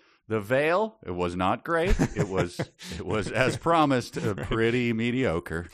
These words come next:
Speaker 2: <laughs>
Speaker 1: I barely noticed it, but this guy's face.
Speaker 2: Right. <laughs> But, like, you get, you get this tidbit too, which, uh, again, if we're, if we're comparing this to Trucking Through Time,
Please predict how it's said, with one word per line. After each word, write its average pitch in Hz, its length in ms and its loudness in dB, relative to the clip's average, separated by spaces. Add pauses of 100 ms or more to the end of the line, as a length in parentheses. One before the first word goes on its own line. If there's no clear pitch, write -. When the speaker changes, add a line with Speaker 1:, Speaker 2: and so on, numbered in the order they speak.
Speaker 2:
<laughs> - 120 -4
Speaker 1:
I 147 100 0 (380)
barely 120 400 0
noticed 90 420 0
it, 92 120 -4
but 123 120 -6
this 214 160 2
guy's 80 280 -4
face. - 680 2
Speaker 2:
Right. 123 240 -6 (260)
<laughs> 156 80 -6 (640)
But, 220 160 8
like, 240 260 4
you 226 120 2
get, 214 220 6
you 208 80 0
get 202 180 6
this 233 160 2
tidbit 185 420 4
too, 240 220 2
which, 160 320 0
uh, 139 540 6
again, 170 480 0
if 131 160 -2
we're, 127 180 0
if 110 80 -10
we're 123 100 -2
comparing 151 380 6
this 135 140 -8
to - 40 -20
Trucking 151 280 2
Through 143 140 -6
Time, 139 400 0